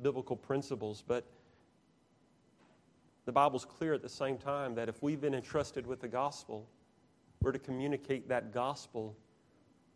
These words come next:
both to those in the church and to those outside of the church. So that's my address to the church. Let me address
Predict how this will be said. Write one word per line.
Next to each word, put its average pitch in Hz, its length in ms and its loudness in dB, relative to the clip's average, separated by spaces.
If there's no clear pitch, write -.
both 135 460 4
to 139 80 2
those 131 260 4
in 147 140 4
the 147 100 2
church 120 440 -2
and 123 80 -6
to 120 40 -6
those 120 480 -2
outside 120 800 -2
of 110 100 0
the 101 80 -4
church. - 640 -10
So - 40 -8
that's 139 240 2
my 131 180 4
address 120 440 2
to - 160 -6
the 110 80 -8
church. 120 540 -2
Let 147 80 0
me 147 80 2
address 127 760 0